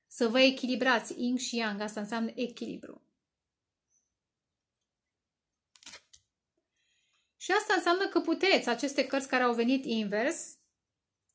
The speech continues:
dacă vă lăsați inspirați de divinitate, puteți să le răsuciți invers. Și dacă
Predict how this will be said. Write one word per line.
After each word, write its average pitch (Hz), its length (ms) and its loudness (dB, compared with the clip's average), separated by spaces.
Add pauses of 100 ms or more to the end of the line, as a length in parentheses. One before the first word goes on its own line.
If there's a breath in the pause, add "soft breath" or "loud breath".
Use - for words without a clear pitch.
(180)
dacă 208 880 4
vă 226 220 -4
lăsați 269 520 2
inspirați 262 960 0 (1400)
de 220 200 -2
divinitate, 269 1040 2
puteți 254 340 -2
să 302 80 0
le 262 400 0
răsuciți 262 680 -2
invers. 202 400 -6
Și - 120 -6
dacă 277 640 4